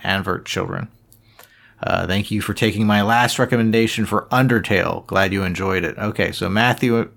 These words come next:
recommended Undertale to us, and that was a good game. Um, that's, that's gonna be a couple years s-,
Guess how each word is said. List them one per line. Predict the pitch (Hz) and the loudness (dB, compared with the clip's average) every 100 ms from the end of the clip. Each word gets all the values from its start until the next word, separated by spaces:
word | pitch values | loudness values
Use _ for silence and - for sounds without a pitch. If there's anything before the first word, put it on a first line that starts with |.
| - | -6
recommended | 110 101 104 98 98 | -4 0 2 2 0
Undertale | 95 92 87 90 87 | 0 -2 -4 -4 -4
to | 92 87 | -4 -4
us, | - | -4
and | 90 | -2
that | 95 85 | 0 0
was | 92 87 | 0 0
a | 87 | -2
good | 90 85 | -6 -6
game. | 87 85 78 - _ _ - _ _ _ _ - | -4 -4 -6 -14 _ _ -20 _ _ _ _ -12
Um, | - 90 87 82 82 104 - _ _ _ | -8 -4 -4 -4 -4 -8 -16 _ _ _
that's, | - 90 - | -2 -2 -4
that's | - 90 - | -4 -2 0
gonna | 87 | 0
be | - | 0
a | |
couple | 104 90 | 0 0
years | 90 101 95 | 2 2 2
s-, | 104 | 0